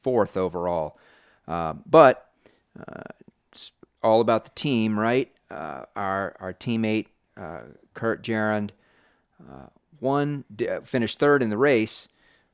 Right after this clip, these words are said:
uh, just ahead of me and David Watson, but scored enough points in the New Orleans race to solidify his series win for the D S G P overall. It was a hard-fought battle between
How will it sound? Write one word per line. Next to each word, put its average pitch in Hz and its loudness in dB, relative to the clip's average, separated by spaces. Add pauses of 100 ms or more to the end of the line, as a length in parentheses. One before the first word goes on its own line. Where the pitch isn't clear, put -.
(120)
uh, - -20
just 113 -4
ahead 107 -2
of 104 0
me 113 -2 (160)
and 98 -10 (500)
David 98 -10
Watson, 104 -6 (340)
but 98 -2 (220)
scored 113 0
enough 104 -4
points 101 -6
in 98 -8
the 95 -8
New 95 -8
Orleans 92 -8
race 92 -8 (140)
to 90 -6
solidify 92 -2 (760)
his - -4 (840)
series 113 0
win 110 -4
for 101 -8
the 95 -8
D 101 -2
S 101 -2
G 101 -10
P 98 -4
overall. 95 0
It 90 -8
was - -18
a - -14 (120)
hard-fought 113 0
battle 113 0
between 95 -8